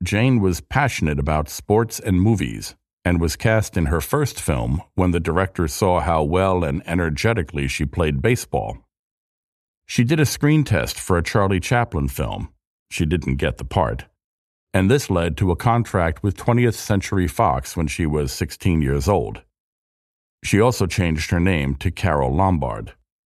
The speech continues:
Her roles were small and infrequent, and she joined Mack Sennett's company as one of his Sennett bathing beauties. One night,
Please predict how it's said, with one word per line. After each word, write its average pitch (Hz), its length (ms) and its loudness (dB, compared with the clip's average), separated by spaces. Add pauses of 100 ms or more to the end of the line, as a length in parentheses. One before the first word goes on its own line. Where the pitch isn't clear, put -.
(840)
Her 123 160 4
roles 147 400 2
were 135 100 2
small 127 540 2
and 104 100 4
infrequent, 92 720 -2 (320)
and 87 140 2
she 95 160 0
joined 92 420 2
Mack 107 240 2
Sennett's 98 400 0
company 71 500 0
as 80 220 0
one 87 160 2
of 80 80 -2
his 76 460 0
Sennett 85 480 0
bathing 80 420 2
beauties. 62 520 -4 (1120)
One 127 240 4
night, 82 260 2